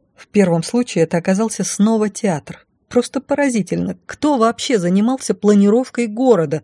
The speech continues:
если наши развлекательные заведения расположены подобным образом? Ну, там все прошло по отработанной схеме.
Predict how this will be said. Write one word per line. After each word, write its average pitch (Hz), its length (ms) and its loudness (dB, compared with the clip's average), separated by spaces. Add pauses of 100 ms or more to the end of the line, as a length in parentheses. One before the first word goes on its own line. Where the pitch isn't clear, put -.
(100)
если 196 320 2
наши 202 280 0
развлекательные 180 760 0
заведения 185 540 0
расположены 185 640 2
подобным 190 540 2
образом? 147 480 -4 (600)
Ну, 285 220 2
там 269 340 0
все 233 240 0
прошло 220 400 -2
по 208 160 0
отработанной 160 600 -2
схеме. 131 420 -8